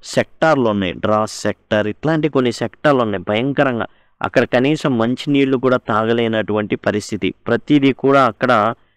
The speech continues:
ఆ, ఏ ఒక్కటి లేకపోయినా కానీ చాలా ఇబ్బందికర పరిస్థితి. అలాంటి చోట్ల ఎంతో వీళ్ళు చాలా చాలా ధైర్యంగా ఉంటూ, ఆ ఎండకి ఎండుతూ, చలికి వణుకుతూ,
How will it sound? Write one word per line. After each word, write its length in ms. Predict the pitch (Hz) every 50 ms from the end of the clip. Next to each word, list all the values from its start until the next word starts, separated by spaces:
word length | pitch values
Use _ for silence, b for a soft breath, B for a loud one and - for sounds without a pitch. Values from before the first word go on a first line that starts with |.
| _ _ _ - -
ఆ, 260 | - - 107 104 104 101
ఏ 280 | - - 113 165 202 214 208 - - - - - - 90 101
ఒక్కటి 480 | 101 - - - 147 127 - 135 120 120
లేకపోయినా 680 | 113 110 113 120 131 - - 139 - 139 135 127 123 120
కానీ 240 | 117 120 123 139 131 - -
చాలా 180 | 104 104 110 110
ఇబ్బందికర 540 | 107 101 101 117 143 160 160 135 147 131
పరిస్థితి. 400 | 113 - 107 95 - - - -
అలాంటి 600 | 110 107 104 113 117 120 113 - 120 117 104 104 - _ _ _ - - -
చోట్ల 360 | 127 139 147 - - 131 101 - _ _ _ _ _ _ _ _ _ - 87
ఎంతో 480 | 104 117 135 135 - - - 156 151
వీళ్ళు 600 | 147 131 131 131 127 127 123 120 117 117 117 120 - - -
చాలా 400 | 110 - 110 117 127 139 139 131 - - -
చాలా 280 | 120 117 117 113 113 107 95 - _ - - -
ధైర్యంగా 600 | - - 107 117 131 143 139 151 147 143 139 131 117
ఉంటూ, 380 | 110 110 110 104 - 110 101
ఆ 160 | 80 95 101 101 98 - - - - - _ _ _ _ _ _ -
ఎండకి 420 | - 104 113 120 127 139 - - 127
ఎండుతూ, 460 | 120 120 123 127 135 127 - 123 113
చలికి 760 | 107 - - 113 113 123 117 - 123 120 117 120 120 - - _ _ _ _ -
వణుకుతూ, 680 | 107 104 120 127 139 127 - 147 - - 135 117 104